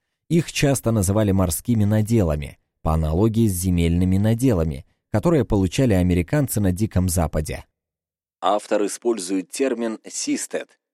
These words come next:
по аналогии с понятием "гомстеда" земельного надела, который, согласно так называемому Гомстед-акту тысяча восемьсот шестьдесят второго года,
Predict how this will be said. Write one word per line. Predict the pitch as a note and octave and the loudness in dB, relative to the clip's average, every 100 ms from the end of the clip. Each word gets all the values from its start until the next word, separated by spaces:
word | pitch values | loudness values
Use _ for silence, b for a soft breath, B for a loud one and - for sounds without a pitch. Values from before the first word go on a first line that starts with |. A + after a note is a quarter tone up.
| - | -6
по | F2 | -4
аналогии | E2 E2 F#2 C3 B2 A#2+ | -4 -4 -2 -2 -2 -6
с | - | -2
понятием | F2 F#2 G#2 - G2+ G2 - | -4 -2 -6 -4 -6 -6 -10
"гомстеда" | G2+ F#2 C3+ F#2+ - F2+ D2+ C2 - _ - | -10 -2 -2 -4 -6 -4 -4 -8 -12 _ -14
земельного | F2+ F#2 A2 B2+ A#2 A2+ | -8 -6 -4 -4 -2 -2
надела, | A2+ A#2+ G2 F2+ C#2+ - _ _ _ _ | -2 -6 -4 -6 -6 -14 _ _ _ _
который, | G#2+ F3 E3+ | -4 -2 -2
согласно | - A#2 A#2+ A#2 - G#2 | -2 -6 -4 -4 -4 -6
так | - - | -6 -8
называемому | A2 G#2 G#2+ G2 F#2+ F2+ F2+ - | -8 -4 -2 -2 -2 -4 -6 -6
Гомстед-акту | G2 A2 G2+ - F#2 - - A2+ - - F2+ | -4 -4 -4 -6 -8 -8 -6 -6 -6 -10 -8
тысяча | A#2+ - - F2+ | -8 -8 -10 -10
восемьсот | F2+ - G2 G2 - | -8 -8 -6 -6 -6
шестьдесят | F#2 F2 F#2 - E2 | -6 -8 -8 -6 -6
второго | - - F2 E2 E2+ | -6 -4 -2 -2 -4
года, | A#2 D3+ F2 | -2 -2 -4